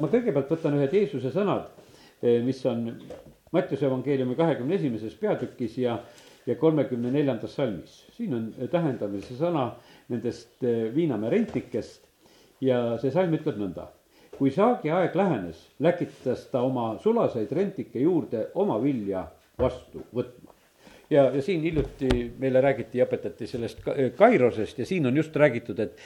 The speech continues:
see saagiaeg on just see Kairos aeg, kui läheneb see aeg, kus tuleb tegelikult saagiaeg. Ja täna ma ei hakka rääkima sellest külvist ja lõikusest, mida me ütleme, noh, Viinamäel, ö, võime mõelda, et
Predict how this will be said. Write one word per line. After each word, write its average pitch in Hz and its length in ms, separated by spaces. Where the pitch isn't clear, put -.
see 123 140
saagiaeg 139 580
on 110 60
just 127 180
see 107 80
Kairos 131 460
aeg, 170 320
kui 131 140
läheneb 147 360
see 104 120
aeg, 220 360
kus - 160
tuleb 160 240
tegelikult 131 400
saagiaeg. 107 720
Ja 127 80
täna 208 180
ma 160 80
ei 165 80
hakka 180 240
rääkima 156 400
sellest 123 320
külvist 180 320
ja 110 80
lõikusest, 147 640
mida 127 220
me 123 100
ütleme, 120 300
noh, 113 100
Viinamäel, 143 460
ö, 143 60
võime 139 320
mõelda, 139 380
et 123 320